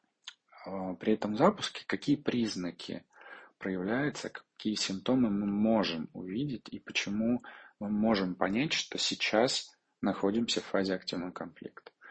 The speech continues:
Это может быть напряженность, это могут быть, э, навязчивые мысли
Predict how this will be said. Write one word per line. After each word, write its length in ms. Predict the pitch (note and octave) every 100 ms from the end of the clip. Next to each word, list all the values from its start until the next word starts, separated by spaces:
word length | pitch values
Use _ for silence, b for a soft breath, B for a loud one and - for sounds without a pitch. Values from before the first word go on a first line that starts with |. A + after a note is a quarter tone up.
| B B B
Это 120 | D#3+
может 220 | C#3 A2+
быть 140 | G#2+ - -
напряженность, 1200 | F#2 G#2 - A#2 F#2 E2+ D#2+ E2 G2+ - - - _ _ _ _
это 400 | G2 F#2 _ F#2
могут 300 | G2+ A2 G2+
быть, 460 | F#2 F#2+ F#2 - -
э, 100 | F2+
навязчивые 680 | F2 F#2+ G2+ - - G#2 G#2
мысли 760 | G2+ F#2 E2 - - G2 A2+